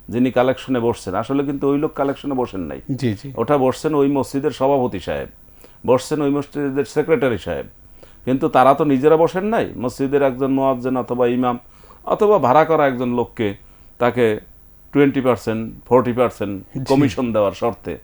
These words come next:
Speaker 2: জি।
Speaker 1: এভাবে বসছেন। আমার অভিজ্ঞতা আমি দেখেছি, একজন সাংবাদিক এরকম একজন কালেক্টরকে, এ, বলছেন যে, "আপনি কোন মসজিদের জন্য কালেকশন করেন, সেখানে আমাকে নিয়ে যান।"
Speaker 2: জি।
Speaker 1: তো সেই সাংবাদিক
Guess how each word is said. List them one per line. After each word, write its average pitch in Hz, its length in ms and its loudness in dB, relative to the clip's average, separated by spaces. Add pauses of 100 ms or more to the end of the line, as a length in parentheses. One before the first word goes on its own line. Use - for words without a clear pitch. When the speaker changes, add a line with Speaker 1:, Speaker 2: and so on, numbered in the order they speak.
(300)
Speaker 2:
জি। 101 100 -8
Speaker 1:
এভাবে 113 280 2
বসছেন। 85 460 -8 (480)
আমার 170 260 4
অভিজ্ঞতা 160 400 0
আমি 135 140 0
দেখেছি, 123 580 -2
একজন 113 260 -4
সাংবাদিক 113 540 -2 (460)
এরকম 131 300 0
একজন 117 240 -4
কালেক্টরকে, 110 760 -2
এ, 101 880 -6
বলছেন 113 360 0
যে, 101 100 -2
"আপনি 107 260 -4
কোন 170 220 2
মসজিদের 120 380 -2
জন্য 117 200 -4
কালেকশন 117 380 -4
করেন, 156 240 -2
সেখানে 107 340 -6
আমাকে 95 260 -6
নিয়ে 101 260 -2
যান।" 71 220 -10 (340)
Speaker 2:
জি। 113 240 -4 (360)
Speaker 1:
তো 139 100 4 (440)
সেই 139 260 2
সাংবাদিক 127 540 0